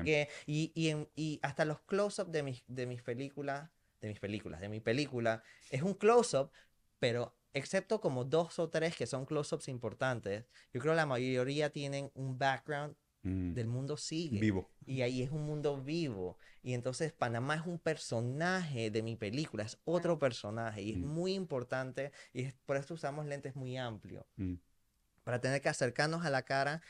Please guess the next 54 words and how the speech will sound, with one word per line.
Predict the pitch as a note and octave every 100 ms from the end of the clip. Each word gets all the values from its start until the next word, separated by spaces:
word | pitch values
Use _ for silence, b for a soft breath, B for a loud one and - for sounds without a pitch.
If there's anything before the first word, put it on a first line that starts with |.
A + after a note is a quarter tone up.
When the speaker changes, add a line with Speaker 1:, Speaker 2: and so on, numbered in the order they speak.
| B
Speaker 1:
y | A#2+
tener | A#2 A2 A#2+ C3
un | B2
backdrop. | A#2+ A2+ - A2 G2 E2+ _ _ _ _ _ _ _
Y, | C3 B2+ -
y | C3 A#2+
Panamá | C3 A#2+ C3+
es | E3 F3+
un | E3
personaje, | C#3 A#2+ A#2 A#2 A2+ - -
porque | C3 B2+
cuando | C3 C3
tú, | D#3+
yo | D#3 D#3+
creo | F3+ F3
que |
cuando | D3 C3
tú | D3+
la | D#3+
ves, | E3 D#3
tú | C3
sientes | - C#3+ D#3+
que | B2+
tú, | A#2+
tú | A2+ C3
viste | D#3 D#3+ B2+
ahí, | F#2+ G2 B B -
en | A2+
las | A#2+
escenas | A#2 D3 C#3+ D#3+
que | C3
está, | A#2+ C3 C3 C3 B -
por | B2
ejemplo, | C3+ C3
en | B2
el | A#2
locker | C3 C#3+ -
room | C3+ B2+
scene, | A#2+ A#2 G2+
es | B2 C#3
un | D3
close-up | F3 E3 E3 - F#3+ - -
de, | A2+ A#2 A2+ G2+ F#2+ b b -
de | B2 A#2+
Ronnie | C#3 E3 F3 G#3+ -
y | B2+ B2
un | C3 D3 b b b B2
wide | C3+ D3
shot | - D#3+ C#3+
de, | A#2 G#2 F#2 E2+ -
de | A2+ A2+
Alejandro, | G#2+ G#2 C#3+ C#3 C#3+ E3
que | E3
está | A#2+ A#2